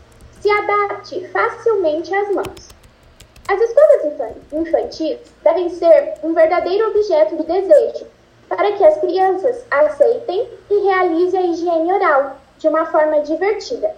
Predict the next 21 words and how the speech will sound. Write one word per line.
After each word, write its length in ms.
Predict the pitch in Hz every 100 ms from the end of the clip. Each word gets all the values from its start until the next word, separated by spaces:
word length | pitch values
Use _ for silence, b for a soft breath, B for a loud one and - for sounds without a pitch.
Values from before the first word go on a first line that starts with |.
| - _ _ _ _ _
Também 440 | 370 415 494 523 554
é 40 |
fundamental 880 | 554 427 370 285 262 320 320 285 -
incentivar 540 | 311 320 339 339 330 349
a 60 |
escovação 760 | 381 - 269 220 220 - 302 - -
desde 340 | 523 277 277 381 392
cedo 400 | 339 233 - - _ _ _ _ -
e, 280 | 320 262 -
gradativamente, 1120 | 605 - 494 480 466 381 330 359 311 302 392 -
com 200 | 339 330
o 60 |
amadurecimento, 1080 | 359 415 453 403 392 370 359 285 262 294 370 466 - - _
deixar 400 | 320 359 392 403 453
essa 240 | 453 -
tarefa 600 | 381 320 247 285 415 427 427
para 180 | 370 359
as 100 | 370
crianças 500 | 392 359 330 359 359
realizarem 560 | 359 349 359 320 311
sozinhas. 640 | 320 370 440 277 202 202